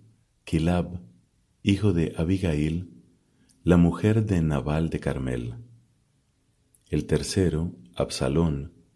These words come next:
hijo de Maacá, la hija de Talmai,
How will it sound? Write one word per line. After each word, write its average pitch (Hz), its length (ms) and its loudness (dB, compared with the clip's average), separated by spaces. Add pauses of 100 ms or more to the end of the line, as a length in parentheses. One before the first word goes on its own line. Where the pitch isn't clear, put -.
(360)
hijo 95 260 2
de 80 140 2
Maacá, 80 800 -2 (720)
la 80 220 4
hija 98 260 0
de 80 180 -2
Talmai, 73 800 -2